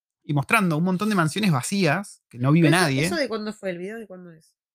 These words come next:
Speaker 1: De hace poquito.
Speaker 2: ¿De
Speaker 1: Creo
Speaker 2: hace
Speaker 1: que el
Speaker 2: poco fue?
Speaker 1: dos mil diecinueve, creo que era.
Speaker 2: Ah, bueno, o sea que fue antes de la pandemia. Ok.
Speaker 1: Sí, sí, sí, sí, fue antes de la pandemia.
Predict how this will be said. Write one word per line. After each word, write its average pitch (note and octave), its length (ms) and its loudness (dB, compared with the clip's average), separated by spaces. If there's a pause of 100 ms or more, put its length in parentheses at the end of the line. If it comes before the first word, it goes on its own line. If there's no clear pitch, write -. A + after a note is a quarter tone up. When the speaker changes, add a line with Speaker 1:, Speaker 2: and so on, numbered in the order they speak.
Speaker 1:
De B2+ 160 -6
hace - 220 -10
poquito. B2+ 360 2
Speaker 2:
¿De B2 60 -6 (160)
Speaker 1:
Creo F3+ 140 2
Speaker 2:
hace C3+ 80 4
Speaker 1:
que C#3 80 6
el C3 40 8
Speaker 2:
poco - 20 8
fue? C3 80 8
Speaker 1:
dos C3+ 60 6
mil D3 100 8
diecinueve, C3 440 4
creo B2 140 2
que B2+ 80 0
era. B2 180 0 (140)
Speaker 2:
Ah, G3 300 6
bueno, E3+ 240 0 (300)
o F#3+ 60 -20
sea F#3 140 -2
que D#3+ 100 -4
fue A#3 160 2
antes A#3+ 180 4
de G#3 100 4
la F#3 180 4
pandemia. D#3+ 420 -10 (440)
Ok. D#3 180 -20
Speaker 1:
Sí, D3+ 320 4 (120)
sí, D#3+ 200 -4
sí, D3+ 120 0
sí, C#3+ 120 0
fue D#3+ 120 -2
antes D#3 140 0
de D3 60 2
la C#3 80 2
pandemia. B2+ 420 -2